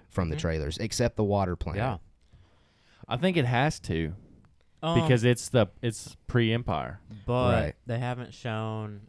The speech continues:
Speaker 2: uh, Navarro, and they haven't shown where
Speaker 1: Oh, right, right, right. I forgot
Speaker 2: the
Speaker 1: about that.
Speaker 2: Imperial stuff is.
Speaker 1: Yeah, I forgot about that. That's a good point. And again, no Moff Gideon.
Speaker 2: Mm-hmm.
Speaker 1: I think Moff Gideon's coming in the back half of the
Speaker 2: Yeah.
Speaker 1: season.
Speaker 3: Yeah.
Speaker 1: I think that's when we get our Empire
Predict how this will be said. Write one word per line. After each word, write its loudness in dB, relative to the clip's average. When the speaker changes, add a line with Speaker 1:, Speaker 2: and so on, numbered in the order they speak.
Speaker 2:
uh, -6
Navarro, -6
and -14
they -10
haven't -10
shown -12
where -4
Speaker 1:
Oh, 6
right, 2
right, -4
right. -6
I -8
forgot -6
Speaker 2:
the -4
Speaker 1:
about -6
that. -6
Speaker 2:
Imperial -8
stuff -12
is. -10
Speaker 1:
Yeah, 2
I -2
forgot -4
about -6
that. -6
That's -6
a -10
good -8
point. -4
And -4
again, 2
no 8
Moff 4
Gideon. 0
Speaker 2:
Mm-hmm. -10
Speaker 1:
I -6
think 2
Moff 2
Gideon's 0
coming 0
in 0
the -2
back -2
half -6
of -2
the -2
Speaker 2:
Yeah. -2
Speaker 1:
season. -4
Speaker 3:
Yeah. -6
Speaker 1:
I -2
think 2
that's 2
when 2
we 0
get -2
our 0
Empire -4